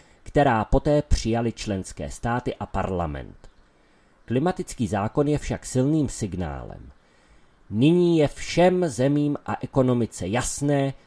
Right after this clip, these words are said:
že už není cesty zpět. V podstatě zkrátka dobře řečeno,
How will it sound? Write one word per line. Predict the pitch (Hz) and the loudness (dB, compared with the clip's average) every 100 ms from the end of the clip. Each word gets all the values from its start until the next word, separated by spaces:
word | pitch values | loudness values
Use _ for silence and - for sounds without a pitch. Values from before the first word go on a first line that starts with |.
| - | -10
že | - 131 | -2 -2
už | - - - | -2 -6 0
není | 127 170 156 151 - | 4 4 4 0 -2
cesty | 110 - - 82 | -4 -4 -8 -10
zpět. | - - - 107 95 - - - - _ _ _ - _ _ _ _ - | -10 -12 -10 -4 -4 -4 -8 -18 -20 _ _ _ -20 _ _ _ _ -20
V | - _ | -20 _
podstatě | 131 - 139 127 | -2 0 -4 -4
zkrátka | - 135 123 - 107 95 | -6 -4 -4 -4 -4 -2
dobře | 90 - 80 | -4 -6 -6
řečeno, | 98 - 151 165 180 214 | -6 0 4 4 4 0